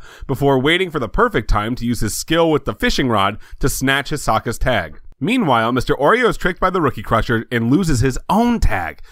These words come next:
but Pika Pika helps him recover it.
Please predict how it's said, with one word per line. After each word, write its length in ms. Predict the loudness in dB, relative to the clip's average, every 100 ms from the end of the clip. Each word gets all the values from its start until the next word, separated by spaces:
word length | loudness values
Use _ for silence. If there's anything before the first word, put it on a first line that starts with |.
| -20 -20 -2
but 340 | 2 2 -2
Pika 220 | -4 -2
Pika 420 | -2 -2 2 0 2
helps 320 | 0 0 0
him 140 | 0
recover 360 | 2 2 0 -4
it. 140 | -14